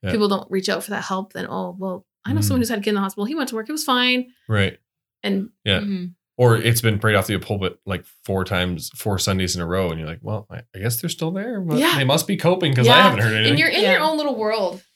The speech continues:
Speaker 2: as well. When you're
Speaker 1: Mm.
Speaker 2: living in the hospital, especially if it's out of your own local community.
Speaker 1: Yeah.
Speaker 2: And you really c-, get out of touch with reality.
Speaker 3: Mm-hmm.
Speaker 2: And you, you just, "Okay, we got through today.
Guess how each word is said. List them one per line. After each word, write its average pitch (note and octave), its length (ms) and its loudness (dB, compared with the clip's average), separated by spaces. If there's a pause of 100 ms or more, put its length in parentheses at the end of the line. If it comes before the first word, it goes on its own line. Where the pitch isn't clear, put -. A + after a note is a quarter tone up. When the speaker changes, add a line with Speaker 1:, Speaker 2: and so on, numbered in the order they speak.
(160)
Speaker 2:
as G3+ 200 -4
well. F3+ 380 0
When G#3+ 140 2
you're G3+ 180 2
Speaker 1:
Mm. F#3+ 60 0
Speaker 2:
living A#3+ 300 4
in A#3 120 -2
the G#3+ 80 -4
hospital, A#3 760 -2
especially C#4 320 -2
if D4+ 40 -4
it's B3+ 160 -2
out F#3+ 160 2
of G3+ 80 -2
your G3 220 -2
own F#3 180 -4
local F#3+ 320 -6
community. F3+ 540 -8
Speaker 1:
Yeah. G2 220 2 (400)
Speaker 2:
And G#3 500 -2 (360)
you G3+ 180 0
really A#3+ 580 -2
c-, - 220 -10
get - 140 -8
out G#3+ 80 -8
of - 60 -16
touch - 220 -8
with - 160 -10
reality. E3+ 540 -8 (180)
Speaker 3:
Mm-hmm. G3 220 2
Speaker 2:
And F#3 420 4
you, F#3+ 200 -6
you F#3 220 -8
just, G3 480 -6 (200)
"Okay, F3+ 180 -10
we F3+ 100 -6
got - 160 -8
through F#3 140 -12
today. - 340 -16